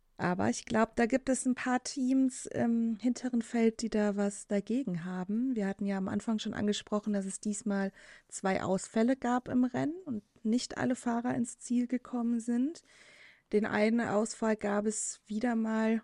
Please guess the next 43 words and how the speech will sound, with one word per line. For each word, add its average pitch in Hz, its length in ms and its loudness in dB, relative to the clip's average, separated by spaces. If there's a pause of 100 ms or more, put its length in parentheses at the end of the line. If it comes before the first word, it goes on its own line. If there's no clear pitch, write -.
(140)
was 208 200 -10
heißt 185 200 -8
wieder 196 160 -2
mal, 190 240 -2
aber 185 160 -4
gab's - 280 -6
wenig 202 240 4
überraschend 233 760 0 (360)
bei 202 220 4
Alpine 196 600 -2 (420)
mit, - 520 -6
äh, 196 420 0
Gasly, 247 560 -2 (220)
der 214 420 2 (320)
nach 226 140 -4
der - 140 -4
ersten 226 260 -2
Runde 214 220 2
sein 208 180 2
Auto - 300 -2
abstellen 208 500 -2
musste 208 340 -2
wegen 196 280 0
Getriebeproblemen. 190 1200 0 (600)
Der 202 100 2
hatte 202 260 0
ja 208 160 4
wohl 214 140 2
irgendwie 220 300 0
auch 208 120 0
schon 208 300 -2
in 202 120 0
der 202 100 -4
Einführungsrunde 247 1000 2
und 214 200 2
da 208 120 0
irgendwie 202 280 -2
im 196 260 -2
Starting 233 520 -4
Grid 247 240 -4
so 254 100 -4
ein 240 80 0
bisschen 240 580 0